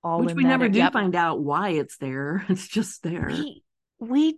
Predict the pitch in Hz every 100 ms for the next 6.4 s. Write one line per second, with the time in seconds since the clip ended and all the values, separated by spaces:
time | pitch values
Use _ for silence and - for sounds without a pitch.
0 | - 269 262 403 403 - - 226 233 -
1 | 233 214 214 - - 208 190 180 185 _
2 | _ _ _ _ _ _ _ 190 185 180
3 | 175 170 156 - _ _ _ _ - -
4 | - 202 202 - 240 233 240 247 - 202
5 | 214 202 - - 214 214 - - - 185
6 | 190 220 254 254